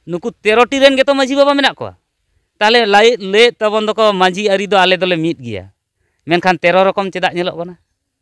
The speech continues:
ᱛᱮᱨᱚ ᱨᱚᱠᱚᱢ ᱪᱮᱫᱟᱜ ᱧᱮᱞᱚᱜ ᱠᱟᱱᱟ? ᱛᱮᱦᱮᱧ ᱵᱤᱡᱮᱯᱤ, ᱡᱷᱟᱲᱠᱷᱚᱸᱰ ᱵᱤᱡᱮᱯᱤ, ᱮ, ᱴᱤ ᱮᱢ ᱥᱤ, ᱠᱚᱝᱜᱨᱮᱥ, ᱱᱤᱨᱫᱚᱞ, ᱟᱭᱢᱟ ᱯᱟᱨᱴᱤ ᱠᱚ ᱧᱮᱞᱚᱜ ᱠᱟᱱᱟ᱾ ᱟᱨ ᱠᱚ ᱞᱟᱹᱭᱮᱜᱼᱟ ᱱᱚᱣᱟ ᱫᱚ ᱟᱞᱮᱭᱟᱜ ᱥᱤᱴ ᱠᱟᱱᱟ,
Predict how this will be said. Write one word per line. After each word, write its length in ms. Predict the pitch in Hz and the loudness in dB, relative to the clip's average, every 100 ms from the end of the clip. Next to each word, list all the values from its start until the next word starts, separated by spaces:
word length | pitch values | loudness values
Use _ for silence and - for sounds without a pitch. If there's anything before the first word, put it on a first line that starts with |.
| _ _ _ _ _ _ - | _ _ _ _ _ _ 0
ᱛᱮᱨᱚ 220 | 165 220 | 4 4
ᱨᱚᱠᱚᱢ 280 | 226 247 240 | 2 0 -2
ᱪᱮᱫᱟᱜ 260 | 233 240 | 0 0
ᱧᱮᱞᱚᱜ 240 | 233 247 247 | 0 0 2
ᱠᱟᱱᱟ? 300 | 254 233 165 | 2 2 0
ᱛᱮᱦᱮᱧ 320 | 196 220 214 | -2 -4 -4
ᱵᱤᱡᱮᱯᱤ, 480 | 196 202 214 220 208 | -4 -4 -4 -6 -6
ᱡᱷᱟᱲᱠᱷᱚᱸᱰ 400 | 196 190 208 190 | -4 -2 -4 -4
ᱵᱤᱡᱮᱯᱤ, 460 | 190 190 196 214 202 _ _ _ 170 | -6 -6 -6 -8 -14 _ _ _ 0
ᱮ, 280 | 185 185 180 | 2 2 2
ᱴᱤ 120 | 214 | 0
ᱮᱢ 100 | 214 | 0
ᱥᱤ, 360 | 185 214 214 202 _ - | 0 -4 -4 -6 _ -6
ᱠᱚᱝᱜᱨᱮᱥ, 560 | 208 202 214 214 190 _ _ _ 170 | -4 0 2 2 0 _ _ _ -4
ᱱᱤᱨᱫᱚᱞ, 600 | 208 190 214 214 202 - _ _ _ _ _ _ | -2 2 2 2 0 -6 _ _ _ _ _ _
ᱟᱭᱢᱟ 260 | 233 262 262 | 0 2 2
ᱯᱟᱨᱴᱤ 200 | 226 220 | 2 -2
ᱠᱚ 80 | 190 | -2
ᱧᱮᱞᱚᱜ 240 | 165 127 | -2 -4
ᱠᱟᱱᱟ᱾ 180 | 104 87 87 _ _ _ - | -10 -18 _ _ _ _ -4
ᱟᱨ 160 | 196 247 | 0 0
ᱠᱚ 120 | 254 | 2
ᱞᱟᱹᱭᱮᱜᱼᱟ 340 | 247 269 247 | 2 2 2
ᱱᱚᱣᱟ 180 | 247 247 | 2 2
ᱫᱚ 100 | 254 | 2
ᱟᱞᱮᱭᱟᱜ 400 | 202 220 247 233 - _ _ _ _ _ _ _ _ _ | 2 2 2 0 -6 _ _ _ _ _ _ _ _ _
ᱥᱤᱴ 280 | - 254 - | -8 -6 0
ᱠᱟᱱᱟ, 400 | 233 233 240 | 2 2 2